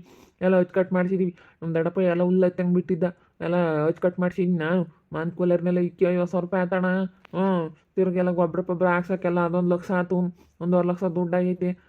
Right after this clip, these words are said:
ಚೆನ್ನಾಗಿ ನೋಡ್ಕೊಂಬಂದು ಗೊಬ್ಬರ ಪೊಬ್ಬರ ಯಾತು ಹಾಕಿಲ್ಲ ಅಂತೇಳಿ ಗೊಬ್ಬರ ಹಾಕ್ಸಿ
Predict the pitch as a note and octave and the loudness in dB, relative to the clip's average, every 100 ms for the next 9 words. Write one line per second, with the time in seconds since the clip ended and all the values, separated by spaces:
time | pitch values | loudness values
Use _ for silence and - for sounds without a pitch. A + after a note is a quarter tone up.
0 | _ - E3+ F3 E3+ E3+ F3 F3 E3+ E3 | _ -8 -4 -4 -2 -4 -2 -2 0 -2
1 | F3+ F3 E3 F3 E3 F3 E3+ E3+ F3 E3+ | -2 -2 0 0 0 -2 -2 -2 -2 -2
2 | E3+ E3+ F3 E3+ E3 E3+ F3 E3+ E3 F3 | -2 -2 -2 -2 -2 -2 -2 -2 -4 -2